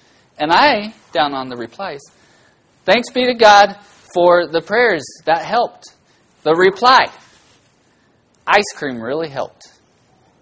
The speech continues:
I have nowhere to go with that. Good for your ice cream. Don't ask me for prayer again.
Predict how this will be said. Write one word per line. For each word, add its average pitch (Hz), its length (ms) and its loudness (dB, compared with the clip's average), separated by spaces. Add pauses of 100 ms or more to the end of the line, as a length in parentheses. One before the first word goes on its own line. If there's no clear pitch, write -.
(4000)
I 165 160 -2
have 151 180 -4
nowhere 202 440 4
to 226 60 0
go 196 200 0
with 139 160 -2
that. - 280 -6 (1700)
Good 165 240 2
for 190 100 0
your 185 220 2
ice 165 160 -2
cream. 110 300 -20 (920)
Don't 135 180 -10
ask 143 220 -6
me 127 120 -12
for 113 160 -14
prayer 104 220 -12
again. - 280 -20